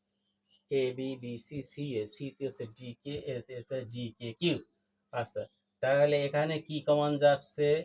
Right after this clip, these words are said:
আহ, তোমার, আহ, কি কমন যায় একটা? কে কিউব কমন দিলাম। বির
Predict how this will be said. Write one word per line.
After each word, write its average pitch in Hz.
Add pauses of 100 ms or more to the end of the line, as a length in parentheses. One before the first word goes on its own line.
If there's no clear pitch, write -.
(460)
আহ, 120 (100)
তোমার, 123 (720)
আহ, 113 (220)
কি -
কমন 135
যায় 101
একটা? 131 (2250)
কে 175
কিউব 175
কমন 156
দিলাম। 95 (3750)
বির 156